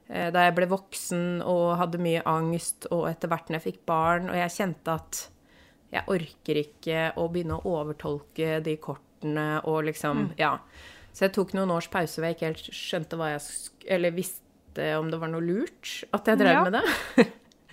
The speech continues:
Speaker 1: Eh, men nå som jeg på en måte har, eh, gått min egen runde og kjent liksom hva er det jeg bruker det til, og jeg bruker det ofte bare til å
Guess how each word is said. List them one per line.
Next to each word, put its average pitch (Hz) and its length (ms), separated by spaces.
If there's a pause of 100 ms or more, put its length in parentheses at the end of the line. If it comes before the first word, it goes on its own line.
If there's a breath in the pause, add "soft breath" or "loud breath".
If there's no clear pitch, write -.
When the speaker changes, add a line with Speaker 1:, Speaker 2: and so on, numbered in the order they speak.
(960 loud breath)
Speaker 1:
Eh, 208 240
men 214 300
nå 214 520
som 202 320
jeg 190 180
på - 60
en 214 80
måte 180 240
har, 190 380 (500 soft breath)
eh, 190 680
gått 185 360
min 202 160
egen 185 420
runde 170 560
og 175 120
kjent 175 380
liksom 190 360
hva 180 160
er 170 40
det 175 100
jeg 165 180
bruker 185 400
det 156 120
til, 214 200
og 185 60
jeg 180 160
bruker 190 340
det 240 80
ofte - 340
bare 180 280
til 170 320 (100)
å 196 540